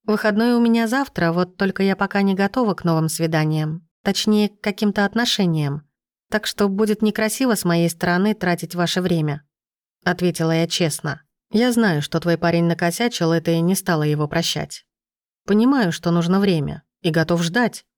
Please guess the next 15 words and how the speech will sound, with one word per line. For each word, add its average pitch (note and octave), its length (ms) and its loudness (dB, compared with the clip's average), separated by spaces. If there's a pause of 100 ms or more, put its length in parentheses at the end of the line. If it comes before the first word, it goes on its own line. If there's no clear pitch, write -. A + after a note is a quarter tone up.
(140)
но F3 260 2
не F3 200 2
отказывайся E3+ 640 0
от D3 80 -6
встреч - 360 -4
со D#3+ 160 0
мной. D3+ 360 -2 (340)
Они E3+ 260 2
не E3 120 0
будут E3+ 280 0
тебя F3 200 0
ни F3+ 100 4
к F3 60 -8
чему F#3 240 0
обязывать. F3+ 600 -2